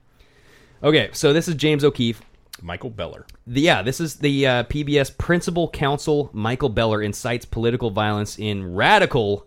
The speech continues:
Speaker 1: left-wing agenda. So he's saying that, so what if Biden doesn't get, they, they ask him in this video, "What if Biden doesn't get in?"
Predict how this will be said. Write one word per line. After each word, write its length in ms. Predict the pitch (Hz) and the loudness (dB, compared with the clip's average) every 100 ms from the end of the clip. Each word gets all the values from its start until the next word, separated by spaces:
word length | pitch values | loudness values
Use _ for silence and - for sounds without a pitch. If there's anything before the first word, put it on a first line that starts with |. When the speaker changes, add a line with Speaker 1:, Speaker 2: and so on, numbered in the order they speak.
| - | -2
Speaker 1:
left-wing 580 | 113 120 113 113 113 | 0 0 -2 -2 -2
agenda. 500 | 101 90 101 85 69 - _ _ - - - | -2 -2 -4 -4 -8 -14 _ _ -20 -20 -4
So 200 | - 135 | 2 2
he's 240 | 139 190 | 2 -2
saying 380 | - 165 147 147 | 0 2 2 2
that, 280 | 127 120 110 - _ _ _ _ - _ _ - | 4 2 2 -4 _ _ _ _ -20 _ _ -4
so 160 | - 170 | 2 4
what 140 | 214 | 4
if 100 | 165 | 4
Biden 340 | 156 170 165 131 | 2 2 2 2
doesn't 280 | 131 143 123 | 2 2 0
get, 220 | 127 110 | -2 -2
they, 120 | 117 | -6
they 260 | 107 120 110 | -4 -2 0
ask 200 | 101 98 | 0 -4
him 80 | 101 | -6
in 60 | 87 | -6
this 100 | - | -2
video, 300 | 95 82 78 | -2 -2 -2
"What 200 | 87 143 | 0 0
if 100 | 117 | 0
Biden 360 | 104 104 101 | 0 0 0
doesn't 300 | 87 95 92 87 | 0 -2 -2 -4
get 140 | 90 | -4
in?" 220 | 90 73 | -4 -8